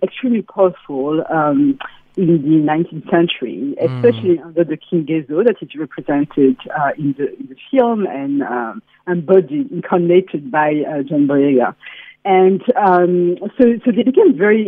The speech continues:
Speaker 1: uh, uh, uh, part, part of, of its power. They were inspiring a lot of fear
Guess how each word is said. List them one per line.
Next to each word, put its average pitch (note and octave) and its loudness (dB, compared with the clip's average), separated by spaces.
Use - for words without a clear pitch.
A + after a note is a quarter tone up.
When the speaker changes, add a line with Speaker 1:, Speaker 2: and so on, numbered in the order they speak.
Speaker 1:
uh, G3 0
uh, G3 2
uh, - -2
part, C4 -2
part C4 -4
of, G3 -2
of F3 -14
its F3+ -14
power. C#3+ 0
They B3 2
were C4 4
inspiring A#3 -2
a E3 2
lot F3 2
of G3 0
fear B2 -2